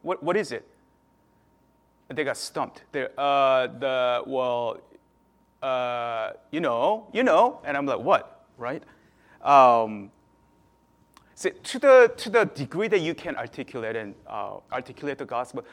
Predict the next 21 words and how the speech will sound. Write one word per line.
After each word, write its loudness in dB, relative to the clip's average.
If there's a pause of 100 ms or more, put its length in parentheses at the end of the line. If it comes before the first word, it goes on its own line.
(140)
that's -2
what -2
you -4
really -8
know. -10
'Cause -8
if 0
you -6
cannot 2
really 2
even 2 (300)
tell 2
me -10 (640)
or -10
tell -4
anybody -4 (800)
what -6
the -8
gospel -2
is, -6 (240)
then -6